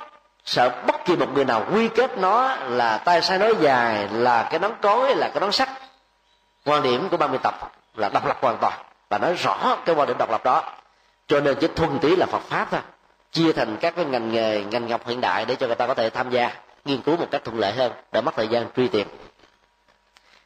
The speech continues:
Và do vậy, trang web sẽ không sợ bất cứ một tác giả nào có những cái vấn đề chính trị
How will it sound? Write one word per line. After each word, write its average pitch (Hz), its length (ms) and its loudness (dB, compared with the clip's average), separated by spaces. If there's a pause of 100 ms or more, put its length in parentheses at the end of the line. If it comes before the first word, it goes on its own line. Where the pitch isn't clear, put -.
(120)
Và 107 340 2
do 123 280 2
vậy, 98 340 0 (280)
trang 120 280 0
web 151 140 2 (120)
sẽ 123 160 -2
không 175 360 -4
sợ 110 320 -2 (180)
bất 240 260 -4
cứ 254 160 0
một 170 260 -2
tác 240 200 0
giả 165 120 0
nào 123 220 -4 (500)
có 175 80 2
những 156 200 0
cái 185 100 0
vấn 226 200 -2
đề 226 180 4
chính 240 120 0
trị 135 280 0